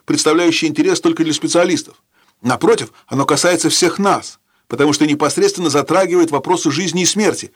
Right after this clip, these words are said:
вечной жизни и вечной смерти. За каждой божественной литургией мы слышим слова: "Возлюбим друг друга, да единомыслием исповемы Отца и Сына и Святаго Духа, Троицу единосущную и нераздельную".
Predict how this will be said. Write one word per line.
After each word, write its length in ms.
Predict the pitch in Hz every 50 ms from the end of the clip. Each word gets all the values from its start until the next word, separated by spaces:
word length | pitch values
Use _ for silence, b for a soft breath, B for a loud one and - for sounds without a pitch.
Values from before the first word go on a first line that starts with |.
| _ _ -
вечной 460 | 101 101 135 190 208 - - 202 190
жизни 400 | 165 185 202 180 165 185 165 165 B B B
и 80 | 139 143
вечной 400 | 131 139 339 - - - 170 160
смерти. 460 | - - 180 170 135 104 - - _ _ _ _ _ _ _ _ _ _ _ _ _
За 160 | - 113 127
каждой 320 | - 170 175 170 147 151 151
божественной 520 | 131 139 127 139 165 160 - - 139 135
литургией 580 | 131 135 131 - 131 120 113 175 196 190 170 B B B B
мы 120 | - 135 135
слышим 340 | - - 151 147 - 151 131
слова: 440 | - - 143 143 139 127 104 95 _ _ _ _ _ _
"Возлюбим 580 | 143 139 143 123 113 147 196 233 202 196 180 160
друг 220 | - 330 - -
друга, 360 | 147 160 320 - 113 104 b b b b -
да 160 | 123 135 165
единомыслием 680 | 156 147 143 143 147 135 143 180 202 190 - 175 175 175
исповемы 840 | 160 - 147 - - - - 143 135 139 196 214 196 165 131 110 b b b b b
Отца 400 | - 131 - - - - 196 196
и 80 | 185
Сына 340 | 165 - - 180 208 196 165
и 60 | 156
Святаго 500 | 143 - 143 135 - 170 170 165 160 143
Духа, 400 | 135 - 202 220 185 - 110 101 b b b b b -
Троицу 420 | - 147 170 196 175 160 160 156
единосущную 760 | 147 147 147 135 120 - 185 208 196 - - 165 165 160 160
и 100 | - 151
нераздельную". 720 | 147 156 156 160 160 139 131 139 160 165 127 107 98 87